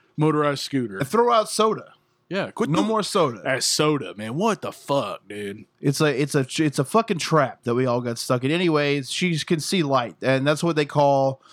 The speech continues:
Speaker 2: a light trace medium. Clairvoyant, clairvoyant is French for clear vision. Basically, she has, like, a second sense. You know what I mean? And when she met Ed,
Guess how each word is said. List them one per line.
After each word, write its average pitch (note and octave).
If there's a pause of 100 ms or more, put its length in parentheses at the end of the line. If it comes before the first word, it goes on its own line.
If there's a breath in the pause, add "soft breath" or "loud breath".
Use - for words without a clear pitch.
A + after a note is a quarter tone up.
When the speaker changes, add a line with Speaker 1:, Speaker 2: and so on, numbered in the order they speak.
(240 soft breath)
Speaker 2:
a C3
light C#3
trace C#3+
medium. C#3
Clairvoyant, F#3+ (300)
clairvoyant E3+
is B2
French D#3
for C3
clear F3
vision. A#2+ (520 loud breath)
Basically, A#3+
she A3+
has, F#3+
like, F3+
a C#3+
second D#3
sense. - (420)
You C#3
know D3
what D3+
I D3
mean? D#3+ (340 soft breath)
And D#3
when F#3
she F#3+ (220)
met D#3+ (300)
Ed, C#3